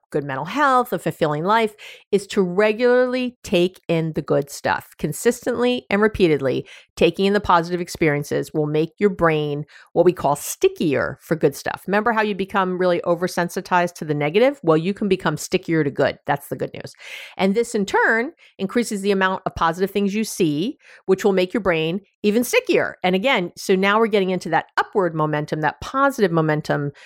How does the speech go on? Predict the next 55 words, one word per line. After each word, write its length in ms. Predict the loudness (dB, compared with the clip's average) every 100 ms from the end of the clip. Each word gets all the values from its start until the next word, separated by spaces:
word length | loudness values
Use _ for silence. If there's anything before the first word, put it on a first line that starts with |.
| -20 -4
uh, 140 | -2
spiral 680 | -2 -4 -2 0 2 0 0 -4
upward, 540 | -2 0 0 0 -4
as 80 | -4
Barbara, 580 | 0 0 2 0 0 -4 -6
uh, 220 | -6 -6
Fredrickson 440 | -6 -6 -6 -6
calls 180 | -2 0
it, 180 | -2 -4 -12 -20 -4 0
uh, 140 | 2
as 160 | 2 2
opposed 380 | 2 2 2 0
to 80 | -2
this 180 | -2
negative 480 | 2 2 4 2 0
downward 420 | 0 0 -2 -6
spiral 500 | -6 -2 -2 -2 -6
of 260 | -2 -2 0
negative 400 | -2 0 0 -2
to 100 | -4
negative 340 | -6 -4 -6 -6
to 100 | -8
negative. 320 | -6 -8 -6
So, 380 | 0 0 0 -6 -2
uh, 220 | -2 -2 -6 -2
getting 320 | 2 2 2
into, 540 | 0 0 0 0 -2 -6 -20 _ _ _ _ _ _ _ _ _ -20
so, 280 | 0 0 0 -8 _ _ -4
and 160 | 0 2
this 140 | 0
is 100 | 0
the 80 | 0
mistake 320 | 2 0 -2
people 180 | -2 0
make. 180 | 0 2
They 120 | 0
try 260 | 0 -2
to 60 | 0
get 160 | 0 -2
into 160 | -4
kind 160 | 0 0
of 40 |
this 140 | 0 -2
good 240 | -2 0
mental 240 | 2 0
state, 460 | -2 -2 0 2 0
and 100 | -2
that's 200 | -2 -2
good, 420 | -2 2 2 2 0
but 220 | 0 0
you 120 | 0
need 200 | 0 -2
to 120 | -4 -2
install 720 | -2 -4 -12 -2 2 2 0
it. 260 | -4 -12